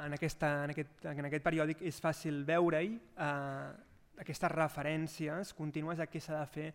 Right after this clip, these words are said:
amb la Ciutadella i quines parts s'han de destruir i quines s'han de conservar. <clears throat> També aquesta, aquest periòdic es fa ressò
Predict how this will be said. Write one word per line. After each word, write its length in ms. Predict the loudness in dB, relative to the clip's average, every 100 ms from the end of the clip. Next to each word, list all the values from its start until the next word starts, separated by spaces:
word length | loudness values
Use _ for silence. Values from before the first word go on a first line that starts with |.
| -14 -10 -6
amb 80 | -4
la 20 | -4
Ciutadella 560 | -2 -2 -2 -2 -6 -10 -10 -6
i 100 | 0
quines 240 | 2 2 4
parts 300 | 2 2 0
s'han 100 | 0
de 80 |
destruir 380 | 0 -2 -2 -2
i 20 | -2
quines 160 | -6 -6
s'han 140 | -8
de 60 | -8
conservar. 460 | -10 -12 -14 -14 -18 -20 -20 -20 -20 -20 -20 _ _ _ _ _ _ -20 -20 -20 -20 -20 _ _ _ _ -20 -20 -20 -2 4
<clears throat> 80 | 4 4 0 -6 -12 -10 0
També 220 | 2 4 4 2 -4 -6 -2
aquesta, 480 | 2 0 2 4 6 6 4 0 -2 -6 -10 -18 -20 _ _ _ _ -20 -20 -20 _ _ _ _ -8 -4 -2 -2
aquest 240 | 0 2
periòdic 480 | 4 6 6 2 -4 -18 -20 _ _ _ -20 -20 -20 _ _ -2
es 160 | 0 4
fa 160 | 4 6
ressò 380 | 4 6 6